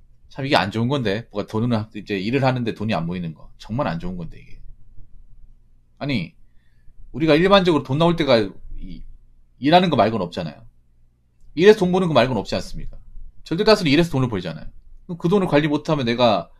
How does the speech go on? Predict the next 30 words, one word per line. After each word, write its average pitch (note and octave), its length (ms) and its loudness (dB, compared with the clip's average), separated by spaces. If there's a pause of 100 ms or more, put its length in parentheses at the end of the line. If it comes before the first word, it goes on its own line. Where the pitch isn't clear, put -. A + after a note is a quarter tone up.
(460)
플러스가 B3 460 2
되는 D3 200 0
게 A2+ 60 -2
없잖아. E2+ 400 -12 (460)
아니, B2 380 -6 (420)
일을 F#3+ 240 4
해도 G3 140 4
뭔가 F3 260 2
성장하는 G#3+ 460 0
게 F#3+ 60 -4
있어야 F3 300 0
내가 A#2+ 260 2
미래를 B2 280 0
보고 A2+ 180 -2
하는 A2 120 -2
거잖아요. E2 340 -10 (140)
그러면 E3 340 -6
내 A#2+ 120 -6
돈이 D#3 200 -2
안 B2 140 2
모이면 B2+ 300 -2
미래가 A#2+ 240 -2
없잖아요. E2+ 360 -10 (460)
그러면서 G#3 280 -2
미-, D#3+ 100 -2
미-, C3+ 220 -2
미래가 C#3 320 6
좋아하길 A#2 300 2
바라는 E2+ 280 -6
거야? D#2+ 220 -12